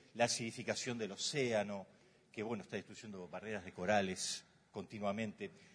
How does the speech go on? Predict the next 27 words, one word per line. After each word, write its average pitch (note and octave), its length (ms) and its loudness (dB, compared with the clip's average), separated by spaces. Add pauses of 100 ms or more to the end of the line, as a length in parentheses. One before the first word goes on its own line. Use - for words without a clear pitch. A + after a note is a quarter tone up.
(280)
El B2+ 120 4
futuro F#3+ 920 4
y C3+ 140 4
el A#2+ 100 8
presente A#2+ 800 6 (260)
de F#3+ 120 2
los G#2 100 -2
países - 720 2 (140)
hoy A#2 120 2
está C3+ 220 0
en C3 60 2
los G#2+ 140 -2
océanos. - 640 -4 (360)
La F#2 80 -6
subsistencia C3+ 560 0
alimentaria C#3+ 800 4 (280)
de F#2+ 100 -2
la F#2 100 2
gente D#3+ 380 -2
está - 160 -14
en E2+ 60 -10
los D#2+ 140 -14
océanos. - 640 -14 (260)
Son C#3 200 -2
millones D3 360 2
de C3 80 -2
personas B2 720 4